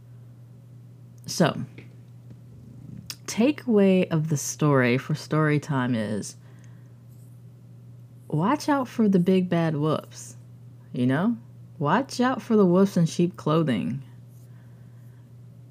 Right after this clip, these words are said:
Trust your instincts. Hold your boundaries. And sometimes it's okay to question,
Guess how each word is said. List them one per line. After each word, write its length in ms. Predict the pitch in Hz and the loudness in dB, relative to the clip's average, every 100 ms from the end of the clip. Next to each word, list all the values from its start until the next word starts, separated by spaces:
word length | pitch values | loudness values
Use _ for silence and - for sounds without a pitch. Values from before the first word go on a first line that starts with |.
| - - | -20 -14
Trust 640 | - 202 226 226 - - - | -2 2 2 0 -6 -12 -2
your 360 | 165 160 160 - | 0 2 0 0
instincts. 1080 | 156 165 - - 135 113 - - - - - - - - - - - | 2 2 0 -2 -2 -2 -8 -12 -12 -12 -16 -20 -20 -20 -20 -20 -20
Hold 680 | - - 180 196 196 196 185 - | -10 0 4 6 6 6 2 -2
your 240 | 156 151 | 0 0
boundaries. 1120 | 139 139 147 175 165 147 127 76 - - - - - - - - - - - - - | 0 0 2 2 2 2 0 0 -4 -8 -14 -20 -20 -20 -20 -20 -20 -20 -20 -16 -4
And 180 | 170 165 | 0 0
sometimes 600 | - 233 233 233 208 208 | 4 4 6 6 4 4
it's 200 | 190 - | 0 0
okay 420 | 175 185 180 190 | 0 0 2 4
to 120 | 180 160 | 4 0
question, 920 | - 165 165 170 - 202 202 208 | -4 0 0 0 -2 0 2 2